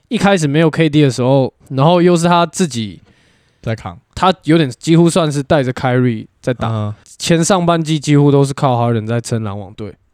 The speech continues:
Speaker 2: Harden 这个球季就在火箭，然后再到篮网，然后整个赛季的场均是二十四点六分，十点八助攻哦，而且他其实有打四十四场，也算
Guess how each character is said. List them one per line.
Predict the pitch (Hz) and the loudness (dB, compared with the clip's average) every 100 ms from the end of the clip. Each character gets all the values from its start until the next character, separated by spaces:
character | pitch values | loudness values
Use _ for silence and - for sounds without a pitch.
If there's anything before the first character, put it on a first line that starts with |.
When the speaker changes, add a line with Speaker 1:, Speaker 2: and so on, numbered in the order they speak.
| _ _ _ | _ _ _
Speaker 2:
Harden | - 196 190 | 0 0 2
这 | 175 | 2
个 | 156 | 0
球 | - 110 107 | 0 -2 -2
季 | - 110 | -6 -6
就 | 101 123 | -4 -4
在 | 135 117 110 113 _ | 0 0 -2 -8 _
火 | _ 98 101 | _ -2 -2
箭， | 123 | -2
然 | 104 | -2
后 | 98 | -4
再 | 117 | -2
到 | 117 110 | 0 2
篮 | 98 92 | 0 -2
网， | 98 76 | -6 -6
然 | 95 | -8
后 | |
整 | 107 104 | -10 -10
个 | 101 | -10
赛 | 117 113 | -6 -6
季 | 113 107 | -6 -8
的 | 104 92 - | -8 -12 -14
场 | - 87 92 | -18 -18 -20
均 | 104 101 101 _ | -20 -20 -20 _
是 | _ - 117 | _ -20 -12
二 | 123 | -10
十 | |
四 | 107 127 | -6 -6
点 | 110 85 | -6 -8
六 | 113 95 | -10 -12
分， | - 92 98 - _ _ | -14 -16 -16 -20 _ _
十 | - - - 127 | -16 -12 -2 0
点 | 110 | 0
八 | 107 | 0
助 | 107 110 | -2 -4
攻 | 101 85 | -6 -10
哦， | 78 101 | -14 -12
而 | 131 | -4
且 | 135 | -2
他 | 160 175 | 2 0
其 | 202 - | -2 -4
实 | 151 | -2
有 | |
打 | 156 113 | -2 -4
四 | 117 180 | -4 -4
十 | 131 | -4
四 | - | -6
场， | 127 92 | -8 -10
也 | 95 107 | -8 -2
算 | 151 139 | -2 -2